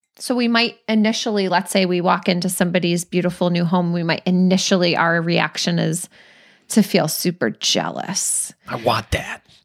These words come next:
Speaker 1: I want that, and I want you to not have it, you
Speaker 2: Yeah.
Speaker 1: know, kind of a thing. Um, but then our rational brain,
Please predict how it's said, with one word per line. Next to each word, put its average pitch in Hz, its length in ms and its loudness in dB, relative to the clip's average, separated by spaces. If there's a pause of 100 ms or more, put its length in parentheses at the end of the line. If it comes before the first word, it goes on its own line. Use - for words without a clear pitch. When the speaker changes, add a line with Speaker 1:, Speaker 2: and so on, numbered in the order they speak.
(180)
Speaker 1:
I 302 120 4
want 185 240 0
that, 143 260 4
and 214 100 2
I 160 200 2
want 175 300 0
you 196 160 2
to 147 100 -6
not 156 260 0
have 165 300 2
it, 139 140 -8
you 175 100 0
Speaker 2:
Yeah. 170 120 2
Speaker 1:
know, 151 140 -4
kind 170 240 -4
of 160 60 -6
a - 60 -2
thing. 180 480 -4 (380)
Um, 185 540 -2 (460)
but 196 280 0
then 190 380 0
our 170 260 0
rational 185 540 0
brain, 175 760 2